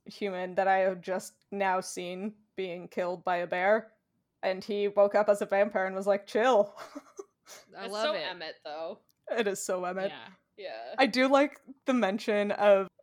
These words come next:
Speaker 1: the fact that Emmett really likes Bella because she has strange human reactions to things.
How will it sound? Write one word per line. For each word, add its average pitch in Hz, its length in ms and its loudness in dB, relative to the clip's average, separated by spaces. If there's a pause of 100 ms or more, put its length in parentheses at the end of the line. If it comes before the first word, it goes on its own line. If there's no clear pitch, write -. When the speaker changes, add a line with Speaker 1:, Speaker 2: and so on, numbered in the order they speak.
Speaker 1:
the 254 180 0
fact 214 300 4
that 202 220 4
Emmett 196 460 2
really 208 380 2
likes 190 280 -2
Bella 220 400 6
because 208 380 0
she 214 200 -2
has 185 460 0 (160)
strange 202 540 -2
human 202 380 -4
reactions 202 680 -2
to 262 100 -2
things. 254 480 -2